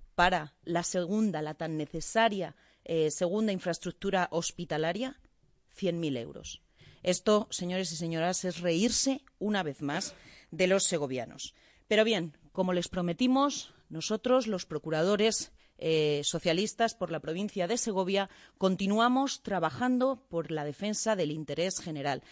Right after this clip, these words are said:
por la defensa de todos los segovianos y las segovianas, y hemos elaborado un paquete de enmiendas en materia sanitaria que, eh, llega prácticamente a los seis millones de euros, dotando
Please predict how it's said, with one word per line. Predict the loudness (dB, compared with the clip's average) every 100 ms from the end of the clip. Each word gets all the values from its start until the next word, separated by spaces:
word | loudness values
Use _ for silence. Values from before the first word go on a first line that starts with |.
| -20 2
por | 4
la | 6
defensa | 6 4 2 2 2
de | 2
todos | 2 2 2
los | 2 -2
segovianos | -2 -2 0 -2 -4 -6
y |
las | -6
segovianas, | -6 -4 -2 -2 -4 -10 -18 -20 -8
y | -2
hemos | 0 0 0
elaborado | 0 2 4 2 0 -12 _ _ -10
un | -6
paquete | -2 -2 -2 0 0
de | 0
enmiendas | -2 -2 0 0 -2 -4
en | -4
materia | -4 -4 -2 -2
sanitaria | -2 0 0 0 -2 -2 -4 -6 -20 _ -4
que, | -2 -2 -4 _
eh, | -8 -6 -2
llega | 0 2 0
prácticamente | 0 -4 -4 -4 -2 -2 -2
a |
los | -2 -4 -2
seis | 0 2 0 -4
millones | -4 -2 -2 0 -2 -4 -6
de | -2 4 4
euros, | 4 -2 -8 -14 _ -20 -20 _ -2
dotando | 2 6 8 6 4 -4